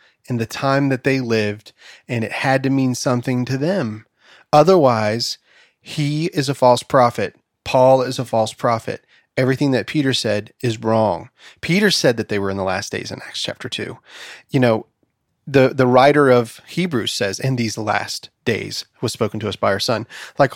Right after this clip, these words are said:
all of the New Testament writers are, it's so imminent and they were all suffering. We don't understand the suffering that these people went through. We really don't.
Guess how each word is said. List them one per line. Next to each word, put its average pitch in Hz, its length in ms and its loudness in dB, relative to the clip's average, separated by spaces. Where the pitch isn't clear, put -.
all 143 260 6
of 147 80 4
the 143 80 2
New 135 120 2
Testament 123 420 -4
writers 113 400 2
are, 117 240 -6
it's 127 200 -4
so 135 400 2
imminent 156 580 -4
and 139 200 2
they 135 220 4
were 143 200 6
all 127 160 6
suffering. 107 680 -2
We 139 180 -2
don't 170 180 4
understand 127 460 2
the - 40 -4
suffering 117 400 -6
that 104 100 -10
these - 160 -14
people 117 240 -6
went 131 180 -2
through. 104 200 -8
We 123 140 -8
really 135 220 0
don't. 110 240 0